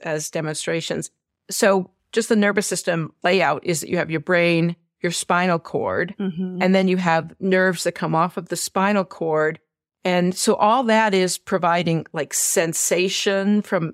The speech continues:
Speaker 1: like, the body surface, but also in our viscera, so in our trunk, in our chest, our heart, lungs,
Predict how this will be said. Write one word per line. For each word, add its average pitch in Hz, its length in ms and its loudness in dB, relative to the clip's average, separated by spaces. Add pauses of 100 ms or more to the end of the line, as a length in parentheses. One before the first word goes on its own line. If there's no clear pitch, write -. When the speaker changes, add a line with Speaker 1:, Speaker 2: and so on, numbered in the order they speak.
Speaker 1:
like, 160 200 -6
the 156 100 -4
body 151 420 -2
surface, 156 640 -4 (340)
but 175 100 2
also 185 640 2 (320)
in 185 160 4
our 151 420 0
viscera, 165 540 0
so 156 240 -2
in 175 180 2
our 151 160 0
trunk, 170 420 -4
in 151 120 -2
our - 300 -6 (340)
chest, - 480 -2 (180)
our - 320 -10
heart, 180 560 0
lungs, 165 540 2